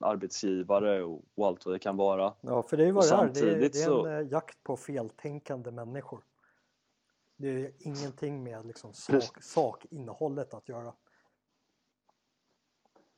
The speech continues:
Speaker 1: Nej, och det handlar framförallt inte om att försöka betvinga oss då med, med fakta eller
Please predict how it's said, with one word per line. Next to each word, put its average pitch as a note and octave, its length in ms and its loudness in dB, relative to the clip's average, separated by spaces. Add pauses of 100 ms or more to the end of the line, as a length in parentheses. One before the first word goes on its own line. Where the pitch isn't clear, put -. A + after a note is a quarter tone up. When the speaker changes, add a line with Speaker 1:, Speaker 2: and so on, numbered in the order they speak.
(180)
Speaker 1:
Nej, D3+ 580 4 (100)
och B2+ 120 -4
det C3 160 0
handlar C3 320 0
framförallt A#2 580 0
inte F3+ 240 2
om A2+ 200 2
att - 420 -4 (440)
försöka G#2 520 -4
betvinga G#2+ 720 2
oss - 420 0
då G2 440 4
med, G2+ 440 4 (200)
med G#2 240 -2
fakta A#2 760 2
eller G#2 420 -4